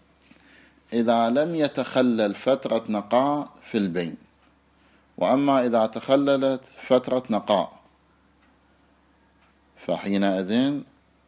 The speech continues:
يأتي ما ذكرناه في الفصل الخامس، حيث قلنا إذا نزل على المرأة دمان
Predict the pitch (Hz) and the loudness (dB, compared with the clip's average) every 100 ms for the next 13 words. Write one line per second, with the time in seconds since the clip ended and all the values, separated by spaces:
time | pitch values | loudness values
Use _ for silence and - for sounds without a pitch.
0 | _ _ _ 92 90 104 120 - - 135 | _ _ _ -14 -4 2 2 0 -4 0
1 | 127 110 95 92 - 98 104 107 123 127 | 0 0 -2 -4 -4 -4 0 0 0 0
2 | 143 147 - - - - - - - - | -4 -6 -8 -18 -20 -20 -20 -20 -16 -16
3 | - 104 107 113 117 120 - - 95 95 | -6 -2 0 2 0 -2 -8 -4 -2 -2
4 | - 117 - - 131 139 143 - - - | 2 2 2 0 2 0 0 -4 -4 -4
5 | - - - - - - - - - - | -4 -4 -2 -2 -2 -6 -12 -18 -20 -20
6 | - - 123 113 90 85 - - - - | -20 4 6 6 2 -6 -12 -14 -14 -14
7 | - - - - - 95 92 - 127 113 | -16 -16 -18 -16 -4 -4 -4 0 2 2
8 | 101 107 95 95 95 98 120 110 98 85 | 0 -2 -4 -2 0 2 0 0 -2 -2
9 | 90 90 90 92 92 104 120 135 139 _ | -2 -2 -2 -2 -2 0 2 0 -6 _
10 | _ _ - _ _ - _ 92 87 104 | _ _ -20 _ _ -20 _ -6 0 2
11 | 113 123 135 | 2 0 -2